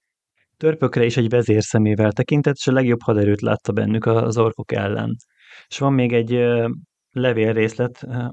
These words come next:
Tolkien háromszáznegyvennyolcadik, ö, ö, leveléből, ez, ö, angolul van, úgyhogy nem olvasom fel, az a lényege, hogy, ö, Amazon, ö, természettel jellemzi Tolkien, és hogy a atlétikai versenyeken hátrakötötte a haját, hogy ne zavarjon, és úgy vett részt bennük.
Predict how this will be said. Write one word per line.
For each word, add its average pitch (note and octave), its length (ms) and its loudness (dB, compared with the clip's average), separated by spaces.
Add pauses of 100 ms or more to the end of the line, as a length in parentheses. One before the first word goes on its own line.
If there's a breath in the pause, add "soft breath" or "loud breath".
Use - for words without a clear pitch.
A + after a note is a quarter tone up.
(140)
Tolkien A#2+ 400 -2
háromszáznegyvennyolcadik, A2 1300 0
ö, A2 60 0
ö, G#2+ 400 0
leveléből, A2 580 2
ez, A#2 120 0 (160)
ö, A2+ 200 0
angolul A2+ 400 2
van, C3 200 2
úgyhogy C3 240 -4
nem A#2 160 0
olvasom A2 380 0
fel, C3 160 -2
az B2 140 0
a A#2 40 2
lényege, A2 380 2
hogy, A2 240 -2
ö, G#2+ 200 2
Amazon, A2 540 0
ö, A2 340 -2 (500 soft breath)
természettel A2+ 720 0
jellemzi A2 540 0
Tolkien, C3 460 -2
és B2 200 -4
hogy A#2 200 0
a A2+ 280 2
atlétikai A#2 840 -2
versenyeken A2+ 720 -2
hátrakötötte A2+ 720 -2
a A2+ 40 0
haját, G#2+ 400 -2
hogy - 260 -8
ne A2+ 120 -6
zavarjon, G#2 360 0
és A2 140 -6
úgy A2 120 -2
vett A2 180 -4
részt A2+ 280 -6
bennük. A#2 400 -4